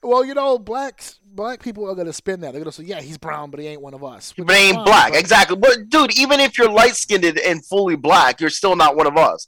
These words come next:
Speaker 1: Yeah.
Speaker 2: So
Speaker 1: Yeah, exactly.
Speaker 2: wh-, what's
Speaker 1: Yeah.
Speaker 2: your, what's your point? Like,
Speaker 1: Yeah.
Speaker 2: I, I get it. Trust me, I get it. I am not, we are not ignorant.
Speaker 1: Plus
Speaker 2: And I'll speak for you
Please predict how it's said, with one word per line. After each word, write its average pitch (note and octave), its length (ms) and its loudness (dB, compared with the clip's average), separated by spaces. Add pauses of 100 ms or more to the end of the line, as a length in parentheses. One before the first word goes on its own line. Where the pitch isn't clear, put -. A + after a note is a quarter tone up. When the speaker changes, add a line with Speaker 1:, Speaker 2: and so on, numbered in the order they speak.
(140)
Speaker 1:
Yeah. A#2+ 280 -20
Speaker 2:
So F#3 580 2 (240)
Speaker 1:
Yeah, F#3 320 0
exactly. C#3+ 540 -8 (240)
Speaker 2:
wh-, G#3+ 180 -6
what's A#3+ 220 2
Speaker 1:
Yeah. A3+ 80 -2
Speaker 2:
your, F#3 60 -14
what's A3 160 -2
your F#3 80 -10
point? G3+ 420 -2 (160)
Like, F3+ 240 2
Speaker 1:
Yeah. F#3 80 2
Speaker 2:
I, F#3 160 4
I E3+ 100 2
get F#3+ 300 -4
it. G2+ 160 -10 (180)
Trust A#3 320 0
me, B2+ 140 -8
I D3+ 140 2
get E3 280 0
it. - 60 -18 (260)
I G#3+ 160 6
am A3+ 180 0
not, F#3+ 380 4 (120)
we A3+ 340 0
are F3 120 6
not A#2 380 -2 (460)
ignorant. D#3 420 0
Speaker 1:
Plus C4+ 420 -10
Speaker 2:
And D#3 120 -4
I'll G3 160 6
speak A3 340 -4
for - 140 -10
you D#3 400 -8